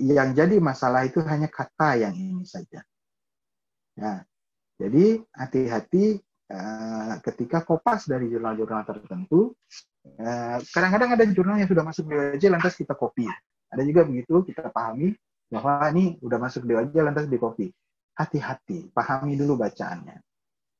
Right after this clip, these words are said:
Nah, ini satu kasus, eh, yang bisa kita lihat untuk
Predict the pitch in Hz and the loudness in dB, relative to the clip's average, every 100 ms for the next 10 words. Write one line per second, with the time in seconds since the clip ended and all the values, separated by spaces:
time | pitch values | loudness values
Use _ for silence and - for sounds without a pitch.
0 | _ _ _ _ 107 90 - 123 156 160 | _ _ _ _ -16 -16 -12 -4 -2 0
1 | 123 - 151 277 - _ _ _ _ _ | -2 0 0 0 -6 _ _ _ _ _
2 | - 101 - 196 277 - - _ _ _ | -10 -8 0 0 0 -10 -20 _ _ _
3 | _ _ 113 113 113 113 113 87 117 110 | _ _ -10 -8 -8 -8 -8 -6 -8 -8
4 | 113 110 - 151 143 123 - 110 104 95 | -8 -8 -6 -6 -6 -10 -6 -6 -6 -2
5 | 165 180 - - 120 - 135 | 2 2 -2 -8 -10 -4 -6